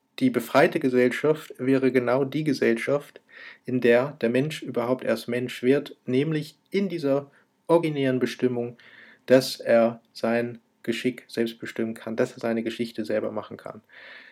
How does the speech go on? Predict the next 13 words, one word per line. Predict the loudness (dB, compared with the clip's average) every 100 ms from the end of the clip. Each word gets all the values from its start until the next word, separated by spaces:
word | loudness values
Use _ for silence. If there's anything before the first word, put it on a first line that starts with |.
| _ _ -4
Mit | 0 0 0 -14 _ _ _ -20 _ _ _ _ _ 4
der | 6 6 6 -2 _ _ _ _ _
befreiten | -4 2 2 2 2
Gesellschaft | 0 2 0 -2 -12 -16 -20 -20 _ -20 4
würde | 8 8 6
der | 0
Mensch | -2 -2 -4 -8 -4
überhaupt | 0 2 0 2
erst | 2 2
in | -2
einen | -2 -2
Zustand | -2 -6 -4 0 0 -2
treten | -2 -2 0 -4 -6